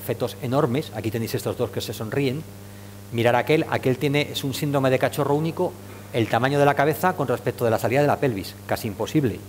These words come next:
¿Mm? Estos de aquí abajo, tres cuartos de lo mismo. Entonces, bueno, nos podemos encontrar cosas de este tipo.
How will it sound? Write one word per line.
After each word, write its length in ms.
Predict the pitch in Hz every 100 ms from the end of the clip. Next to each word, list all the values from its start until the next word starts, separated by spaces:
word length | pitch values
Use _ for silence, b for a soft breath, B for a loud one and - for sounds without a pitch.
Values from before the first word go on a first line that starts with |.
| - - -
¿Mm? 80 | 120 160 - B B B B -
Estos 300 | 139 - 147
de 60 | 147
aquí 100 | 143
abajo, 420 | 143 165 123 98
tres 140 | 120 -
cuartos 280 | 147 127
de 80 | 110
lo 80 | 101
mismo. 320 | 117 139 104
Entonces, 320 | 92 120 117 131
bueno, 220 | 135 - - - B B B - - - -
nos 140 | 120
podemos 300 | - 113 117
encontrar 420 | 151 139 135 143 135
cosas 260 | 139 131
de 40 | 110
este 160 | -
tipo. 260 | 120 156